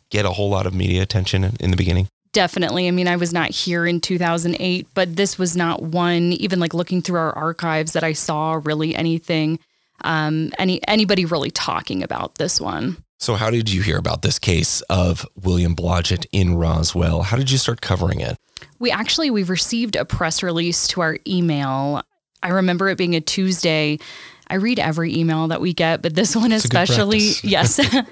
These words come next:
Speaker 1: <laughs>
Speaker 2: <laughs> this one especially sparked interest. Um, I remembered just the headline saying, um, "Man confesses to murder."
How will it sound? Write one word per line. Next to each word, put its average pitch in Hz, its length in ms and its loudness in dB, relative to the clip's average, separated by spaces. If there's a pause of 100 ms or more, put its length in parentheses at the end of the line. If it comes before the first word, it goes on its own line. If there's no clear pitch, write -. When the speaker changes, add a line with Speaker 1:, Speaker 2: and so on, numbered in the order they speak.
(120)
Speaker 1:
<laughs> - 100 -2
Speaker 2:
<laughs> - 140 -8
this 262 220 4
one 269 100 4
especially 226 600 2
sparked 196 380 0
interest. 196 640 0 (140)
Um, 160 600 2
I - 100 0
remembered 170 760 2
just 185 220 -2
the 175 80 2
headline 156 480 2
saying, 143 640 0 (140)
um, 147 520 -2
"Man 156 300 0
confesses 151 760 0
to 156 100 -2
murder." 143 680 0